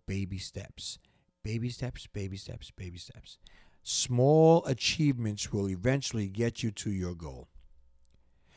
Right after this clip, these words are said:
Believe me, when you're building a house, you don't start off at the roof. Make sense? So that's what it is.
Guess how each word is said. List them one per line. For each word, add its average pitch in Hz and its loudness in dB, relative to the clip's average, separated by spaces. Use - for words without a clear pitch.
Believe 151 12
me, 123 4
when 113 2
you're 113 8
building 147 10
a 131 6
house, 131 4
you 113 4
don't 123 4
start 120 2
off 113 -2
at 107 -4
the 90 -6
roof. 92 -6
Make 95 -10
sense? - -10
So - -2
that's 113 4
what 110 4
it 92 0
is. 87 -4